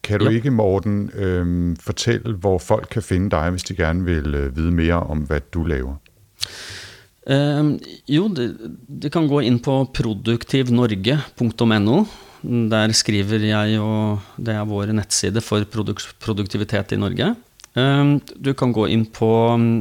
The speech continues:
Speaker 2: eh, Twitter, på Facebook, på LinkedIn, og søke på, eller gå inn på Morten Rovik.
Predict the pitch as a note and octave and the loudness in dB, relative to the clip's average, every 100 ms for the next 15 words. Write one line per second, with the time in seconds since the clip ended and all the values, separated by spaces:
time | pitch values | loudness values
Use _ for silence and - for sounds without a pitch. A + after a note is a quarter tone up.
0 | - - - G#2+ G#2+ G#2+ - - - - | -2 -10 -8 -4 -2 -2 -4 -10 -12 -10
1 | - - C3+ D3 C#3+ A#2+ _ - G#2+ A2 | -10 -2 2 4 2 -4 _ -4 0 2
2 | A2 A2 A2 G#2+ - _ - - - A2 | 2 2 2 -2 -8 _ -20 -18 -4 -2
3 | G#2+ - B2 B2+ - - A2 G#2+ G#2+ G#2+ | 0 0 -2 -2 -6 -2 0 2 2 2
4 | G#2+ G#2+ G2+ - B2+ E3+ F#3 - - - | 2 0 0 -2 2 4 4 0 -14 -18
5 | - - _ - - A2+ A2+ - A2+ G#2+ | -18 -20 _ -10 0 2 2 2 2 0
6 | G#2 G#2+ A2 A2 F#2+ A2 G#2+ G2+ G2+ A2 | 0 2 4 4 2 2 2 2 2 2
7 | A2+ - - A2 - A#2 A2 G2+ F#2 D3+ | 0 0 2 2 2 0 2 0 2 0
8 | - - - | 0 -14 -16